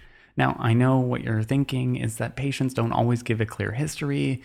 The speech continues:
and many of them with intermittent symptoms will kind of communicate that they feel sort of off continuously, but you've just kinda gotta suss it out.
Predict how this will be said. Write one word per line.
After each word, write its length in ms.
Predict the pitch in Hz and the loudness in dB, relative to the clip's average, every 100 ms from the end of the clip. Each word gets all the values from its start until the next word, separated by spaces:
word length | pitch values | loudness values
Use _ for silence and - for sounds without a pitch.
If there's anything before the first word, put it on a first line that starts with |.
| - - | -14 -4
and 160 | 127 123 | 0 2
many 300 | 143 170 160 | 4 4 4
of 160 | 156 | 2
them 320 | 139 143 143 139 | 2 2 2 2
with 240 | 110 - | 0 -2
intermittent 540 | 135 139 135 131 123 | -2 2 2 2 -2
symptoms 520 | - 127 120 117 120 113 | 0 0 2 0 0 -2
will 80 | |
kind 240 | 107 - 123 | -4 0 0
of 120 | 127 | -2
communicate 580 | - 120 120 120 120 120 | -2 0 0 2 2 2
that 100 | 113 | -2
they 140 | 117 | -2
feel 260 | 110 117 120 | 0 0 0
sort 220 | - 113 | -4 -4
of 120 | 110 - | -4 -4
off 400 | 143 139 143 - | -2 0 0 -4
continuously, 840 | - - 165 156 151 147 151 147 147 - - - | -12 -4 2 2 2 0 0 0 -2 -8 -20 -12
but 100 | - | -4
you've 120 | 120 135 | -2 -2
just 180 | 80 | -6
kinda 300 | - 170 143 - - | -4 -2 -2 -4 0
gotta 320 | 117 123 107 | 2 4 2
suss 340 | 101 - 110 - | -2 -2 -2 0
it 60 | |
out. 240 | 101 101 | -2 -2